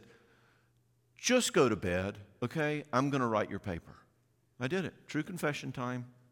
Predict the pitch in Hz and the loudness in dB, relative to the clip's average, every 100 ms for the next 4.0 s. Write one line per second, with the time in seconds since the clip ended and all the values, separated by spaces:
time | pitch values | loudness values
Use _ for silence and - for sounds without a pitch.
0 | - 117 113 95 117 117 110 90 90 117 | -10 -8 -8 -2 2 2 2 0 2 0
1 | 127 120 139 139 143 - - - 110 - | 0 -6 0 0 0 -8 -20 -10 -8 -2
2 | 196 175 107 - 95 - - 117 143 135 | 0 0 -4 -8 -8 -8 -2 2 2 2
3 | 131 139 143 127 98 80 - 123 92 | 0 0 -4 -4 -6 -14 0 2 2